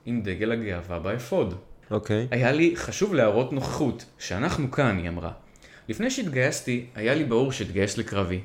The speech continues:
Speaker 1: חיפשתי מידע ברשת על לוחמים ולוחמות טרנסים, ולא מצאתי כלום. הרגשתי שאני חייבת להוכיח שזה אפשרי." אני קראתי את כל הכתבה מראש, כן?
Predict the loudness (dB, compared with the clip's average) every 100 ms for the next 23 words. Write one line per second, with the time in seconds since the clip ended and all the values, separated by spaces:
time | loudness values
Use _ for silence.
0 | -8 -6 -4 -4 -2 -2 2 4 4 2
1 | 0 0 0 0 -2 0 0 0 -2 -2
2 | -2 -4 -4 -8 -8 -16 -6 0 0 0
3 | -2 -4 0 2 2 0 -8 -20 -12 -4
4 | 2 2 0 -2 -4 -8 -8 -8 -8 -4
5 | 4 4 4 0 0 2 0 -2 -6 -8
6 | -4 -4 -4 -6 -14 -20 _ _ _ -20
7 | -20 _ _ -2 0 4 4 4 0 2
8 | 2 0 -2 0 4 6 6 4 0